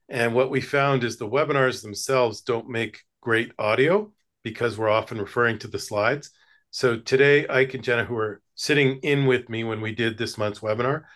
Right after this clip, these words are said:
are going to interview me, and then we'll be answering the questions in, in an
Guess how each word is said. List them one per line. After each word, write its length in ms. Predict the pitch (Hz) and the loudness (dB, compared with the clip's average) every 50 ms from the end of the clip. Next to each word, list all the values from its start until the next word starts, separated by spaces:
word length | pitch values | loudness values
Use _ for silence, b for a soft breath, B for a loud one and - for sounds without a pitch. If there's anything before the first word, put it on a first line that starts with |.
| b b b b b _ _ _ - | b b b b b _ _ _ -2
are 120 | 123 123 | -2 0
going 280 | 117 113 135 131 127 120 | 2 4 4 4 4 2
to 100 | - - | 0 -2
interview 400 | - 175 220 233 - 135 127 120 | 2 4 4 4 4 2 2 0
me, 360 | 107 104 101 104 113 113 - _ _ _ _ _ _ _ - | 0 -2 -4 -4 -6 -8 -14 _ _ _ _ _ _ _ -2
and 480 | 131 123 120 120 120 120 120 117 117 - _ _ _ _ _ _ - | 0 2 4 4 4 2 2 -2 -4 -10 _ _ _ _ _ _ 2
then 440 | 123 135 131 131 127 123 123 - - _ _ | 4 4 4 4 2 -2 -6 -10 -18 _ _
we'll 160 | - 127 127 | 0 0 0
be 240 | 123 123 127 123 123 - | 2 0 -4 -4 -2 0
answering 360 | 131 127 131 - - 131 117 | 0 0 0 0 -2 -6 -6
the 60 | 113 | -6
questions 460 | 110 - 123 117 101 - - 107 101 110 | -4 -2 -2 -2 -2 -4 -8 -10 -6 -6
in, 80 | 101 | -6
in 180 | 104 98 101 107 | -6 -6 -6 -8
an 120 | 110 - | -8 -8